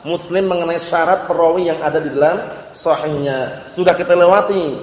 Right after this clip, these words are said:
kesimpulannya bahwasannya syarat yang diletakkan Imam Bukhari lebih kuat daripada syaratnya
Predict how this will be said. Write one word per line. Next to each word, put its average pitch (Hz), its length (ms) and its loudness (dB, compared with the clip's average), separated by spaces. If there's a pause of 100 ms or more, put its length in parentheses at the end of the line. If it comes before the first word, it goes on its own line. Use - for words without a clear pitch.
(180)
kesimpulannya 175 800 0
bahwasannya 165 540 2
syarat 190 500 4
yang 185 80 2
diletakkan 175 400 2
Imam 180 160 0
Bukhari 165 240 4
lebih 165 240 0
kuat 165 320 4
daripada 160 380 2
syaratnya 165 420 0